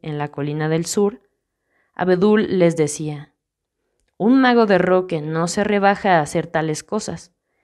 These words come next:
Id a decirle al hechicero de la aldea que se gane el pan». Y cuando la hija más pequeña llegaba con una tos debilitante,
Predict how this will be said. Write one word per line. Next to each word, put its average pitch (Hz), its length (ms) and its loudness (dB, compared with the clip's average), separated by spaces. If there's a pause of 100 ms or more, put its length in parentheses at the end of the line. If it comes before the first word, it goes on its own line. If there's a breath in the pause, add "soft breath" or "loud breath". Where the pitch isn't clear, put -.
(200)
Id 247 300 2
a 214 100 6
decirle 185 560 0
al 160 100 0
hechicero 175 520 -2
de 165 100 4
la 156 180 0
aldea 165 640 0
que 160 80 -14
se 151 140 -4
gane 165 240 -2
el 147 120 -2
pan». 180 520 -6 (1600)
Y 208 120 -4
cuando 220 300 2
la 226 120 6
hija 247 260 0
más 254 220 0
pequeña 208 520 -4
llegaba 175 520 2
con 170 220 -6
una 208 180 -2
tos 180 300 -4
debilitante, 165 880 -4